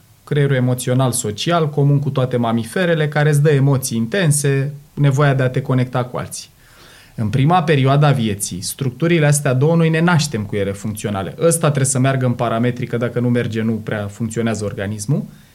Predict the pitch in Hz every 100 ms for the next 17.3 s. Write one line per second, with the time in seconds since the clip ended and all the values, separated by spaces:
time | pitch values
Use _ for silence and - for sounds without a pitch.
0 | _ 123 117 135 226 - 120 139 196 -
1 | - 156 147 147 180 160 160 147 147 135
2 | 139 135 170 165 151 156 147 165 151 143
3 | 143 139 151 147 143 143 139 135 120 92
4 | - - - 143 139 151 139 139 127 123
5 | 123 113 120 120 120 113 110 107 113 110
6 | 113 123 143 - - 131 - 123 110 117
7 | - 131 120 104 - _ - - 131 131
8 | - - 147 123 127 202 190 180 180 170
9 | 110 - - _ - - - - - -
10 | - 117 127 147 202 208 202 180 160 147
11 | 143 135 110 - 95 98 - _ _ -
12 | - - 156 143 113 - 113 113 113 117
13 | - 110 107 - 117 - - 117 110 123
14 | 131 127 113 117 110 110 110 113 107 113
15 | 107 - 98 - 170 170 170 151 143 143
16 | 147 151 151 147 147 135 123 104 101 -
17 | 101 92 92